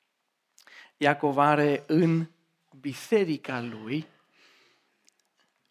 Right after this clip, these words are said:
oameni care își făceau planuri de,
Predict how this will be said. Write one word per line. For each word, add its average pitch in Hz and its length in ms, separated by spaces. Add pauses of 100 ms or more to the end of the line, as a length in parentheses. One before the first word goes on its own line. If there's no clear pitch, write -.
(140)
oameni 202 400
care 156 440 (400)
își 147 180
făceau 160 380
planuri 156 500
de, 156 240